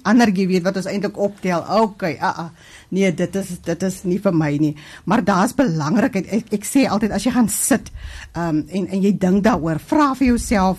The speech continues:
eh, eh, eh, die volgende vraag. Wat veroorsaak daai onnede-, on-, onnodige spanning en ongemak in jou lewe? Wat maak dat jy ongemaklik is en nie lekker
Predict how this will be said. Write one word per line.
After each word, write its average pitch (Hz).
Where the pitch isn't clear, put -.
eh, 165
eh, 151
eh, 156
die 143
volgende 190
vraag. 147
Wat 185
veroorsaak 202
daai 165
onnede-, 165
on-, 160
onnodige 165
spanning 165
en 147
ongemak 160
in 160
jou 147
lewe? 143
Wat 180
maak 147
dat 165
jy 170
ongemaklik 147
is 147
en 170
nie 175
lekker 139